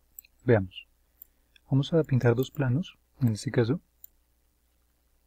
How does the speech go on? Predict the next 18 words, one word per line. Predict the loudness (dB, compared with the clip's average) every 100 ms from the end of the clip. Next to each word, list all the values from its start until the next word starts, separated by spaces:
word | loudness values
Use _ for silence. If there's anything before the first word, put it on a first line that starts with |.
| _ _ _ -20
izquierda | -10 -6 -4 0
y | 0
derecha, | 0 -2 -10 _ _ -16 -16 _ _ 2
y | 4
vamos | 4 2
a |
tratar | 2 2 2
de, | 2 0
de, | 2 2 2 0
de | -2 -2 -2 0
graficar | 0 0 -4 -2 -2 -2 _ _
esto | 2 2 0 -16 _ _ _ _ _ -6
como | 0 2
si | 2 0 0 -2
fuera | 0 0
un | 0
vector, | -4 -8 -4
¿vale? | -2 -4